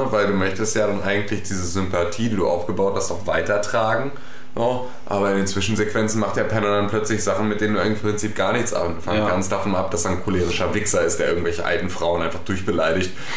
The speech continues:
Speaker 1: nur weil sie sich irgendwie nicht mehr erinnern, was sie zum Frühstück hatten,
Speaker 2: Die
Speaker 1: auf
Speaker 2: war
Speaker 1: die, auf die Anzahl der Rosinen in ihrem Müsli genau.
Speaker 2: Ja.
Speaker 1: So, ne? Also, so, und dann halt
Speaker 2: Diese
Speaker 1: diese
Speaker 2: miese alte Schachtel.
Speaker 1: Ja, und <laughs> dann diese, diese Stelle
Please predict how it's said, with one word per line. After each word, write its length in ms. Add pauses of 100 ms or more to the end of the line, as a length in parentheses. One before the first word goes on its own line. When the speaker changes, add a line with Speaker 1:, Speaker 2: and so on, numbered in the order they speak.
(140)
Speaker 1:
nur 140
weil 160
sie 180
sich 220
irgendwie 240
nicht 180
mehr 160
erinnern, 240
was 140
sie 60
zum 100 (120)
Frühstück 400
hatten, 140
Speaker 2:
Die 140
Speaker 1:
auf 140
Speaker 2:
war 80
Speaker 1:
die, 100 (260)
auf 160
die 120
Anzahl 380
der 100
Rosinen 420
in 80
ihrem 260
Müsli 300
genau. 500
Speaker 2:
Ja. 240
Speaker 1:
So, 280 (420)
ne? 240
Also, 320 (420)
so, 80 (260)
und 180 (200)
dann 260
halt 220
Speaker 2:
Diese 220
Speaker 1:
diese 40
Speaker 2:
miese 320
alte 320
Schachtel. 520 (180)
Speaker 1:
Ja, 140 (140)
und 200 (320)
<laughs> 300
dann 180
diese, 280 (320)
diese 200
Stelle 600